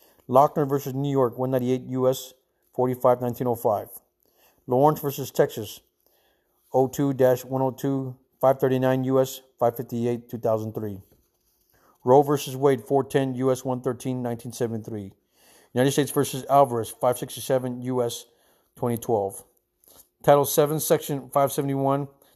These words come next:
dot zero two zero, Texas Health and Safety Code. LaBella versus the F B I, United States District Court, Eastern District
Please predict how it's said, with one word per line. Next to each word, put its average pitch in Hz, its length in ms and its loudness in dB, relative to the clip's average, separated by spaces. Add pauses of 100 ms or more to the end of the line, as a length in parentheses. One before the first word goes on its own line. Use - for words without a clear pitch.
(140)
dot 123 240 2
zero 135 220 0
two 143 160 -6
zero, 131 260 0
Texas - 420 -6
Health 131 220 2
and 123 100 -8
Safety 123 280 -4
Code. 104 340 -6 (760)
LaBella 131 380 4
versus 139 320 -2
the 139 80 0
F 135 160 -2
B 135 140 -2
I, 123 80 4
United 123 260 -2
States 127 220 -6
District 120 280 -12
Court, 127 260 -6 (500)
Eastern 135 320 -4
District 131 340 -8